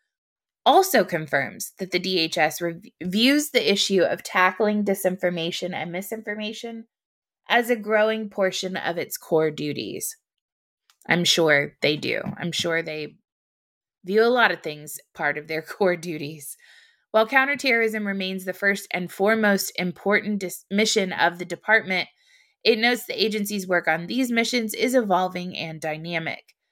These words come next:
and must now adapt to terror threats exacerbated by misinformation and disinformation spread online, including by domestic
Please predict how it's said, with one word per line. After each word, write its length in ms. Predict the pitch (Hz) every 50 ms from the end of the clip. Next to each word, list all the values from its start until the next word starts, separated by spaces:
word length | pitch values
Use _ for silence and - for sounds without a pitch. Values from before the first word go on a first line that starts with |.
| _ _ -
and 180 | 190 214 226
must 320 | 233 233 254 254 - - -
now 220 | 226 208 214 214
adapt 480 | 214 214 202 226 208 185 - - _ -
to 80 | - 185
terror 400 | - - - 185 185 190 190 185
threats 420 | 185 - 160 160 175 180 - -
exacerbated 920 | 175 170 165 170 156 160 180 196 - - 208 175 180 170 170 170 175 175 170
by 200 | - 165 165 170
misinformation 960 | 170 175 185 190 190 - 208 202 208 - 190 190 180 165 175 - - 175 180
and 240 | - - 151 170 151
disinformation 1040 | - 175 180 - - 185 180 170 - 160 156 156 147 151 147 - - 160 156 156 156 _ _ _ _ _ _ _ -
spread 500 | - - - - - 170 165 156 151 -
online, 720 | - - 147 147 147 143 147 147 143 143 139 127 - -
including 680 | 139 151 156 - - 240 247 220 202 170 160 165 165 - _ _ _ _ _ _ _ _ _ -
by 180 | 190 190 190
domestic 760 | 185 185 175 175 165 160 151 - - - 165 160 - -